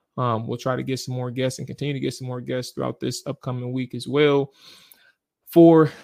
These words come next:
the show. Um, so yeah, take it easy, stay safe as always. Um, and, and do me a favor, man, hit that subscribe button if you haven't.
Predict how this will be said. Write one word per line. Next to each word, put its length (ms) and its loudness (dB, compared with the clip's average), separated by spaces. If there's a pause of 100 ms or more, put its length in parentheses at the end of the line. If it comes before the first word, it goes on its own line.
(180)
the 160 -6
show. 580 -2 (280)
Um, 420 -4
so 200 -10
yeah, 200 -4
take 280 -12
it 60 -12
easy, 520 -8 (160)
stay 260 -14
safe 460 -6
as 200 -14
always. 600 -10 (420)
Um, 320 -8
and, 100 -10
and 140 -10
do 100 -6
me 120 -6
a 60 -6
favor, 260 -4
man, 160 -6
hit 140 -6
that 180 -6
subscribe 440 -6
button 160 -6
if 140 -10
you 80 -8
haven't. 340 -8